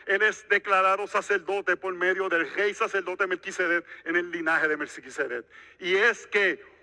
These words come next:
un salvador efectivo. Él cumple, hermanos, podemos estar seguros cuando la muerte se acerque a nosotros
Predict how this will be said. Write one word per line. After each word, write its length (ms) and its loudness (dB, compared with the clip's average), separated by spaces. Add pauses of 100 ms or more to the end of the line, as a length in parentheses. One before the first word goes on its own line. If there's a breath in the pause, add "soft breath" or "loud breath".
un 420 -4
salvador 880 0
efectivo. 640 0 (720 soft breath)
Él 240 2
cumple, 380 -2
hermanos, 500 -4 (300 soft breath)
podemos 540 2
estar 400 4
seguros 640 -2 (160)
cuando 280 -2
la 160 4
muerte 560 2
se 140 0
acerque 560 2
a 80 4
nosotros 720 -6